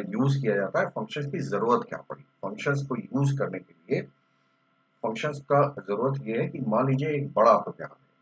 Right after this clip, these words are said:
जैसे for example एक ही प्रोग्राम में हमको एक नंबर को इनपुट कराना है और उसका फैक्टोरियल भी निकालना है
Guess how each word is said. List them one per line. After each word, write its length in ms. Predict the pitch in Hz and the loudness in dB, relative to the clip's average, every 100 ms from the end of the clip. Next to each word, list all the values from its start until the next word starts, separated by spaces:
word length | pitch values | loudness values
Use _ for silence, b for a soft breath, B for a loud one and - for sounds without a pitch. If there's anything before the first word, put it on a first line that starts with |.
| 85 | -10
जैसे 200 | 85 117 | -8 -8
for 220 | - 110 | 0 0
example 400 | 110 98 90 143 | 0 -8 -8 -8
एक 240 | - 117 110 | -10 -8 -4
ही 160 | 170 139 | -4 -6
प्रोग्राम 360 | 113 107 104 | -4 -4 -2
में 120 | 143 139 | -2 -2
हमको 380 | - - 139 - 123 | -4 -4 -6 -4 -2
एक 200 | 143 135 | -2 -2
नंबर 340 | 104 98 92 | -4 -4 -8
को 300 | - - 127 | -10 -8 -6
इनपुट 380 | 101 - 139 135 | -6 -2 0 2
कराना 360 | 110 87 78 - | 0 -2 -6 -14
है 80 | - - _ _ _ _ _ _ _ - | -20 -20 _ _ _ _ _ _ _ -2
और 100 | 123 | 0
उसका 220 | 135 - | 0 0
फैक्टोरियल 600 | 143 120 - 110 107 151 | -2 -2 -2 -2 2 2
भी 140 | 151 156 | 2 -2
निकालना 420 | 143 143 143 156 | 0 4 4 4
है 100 | 240 | 0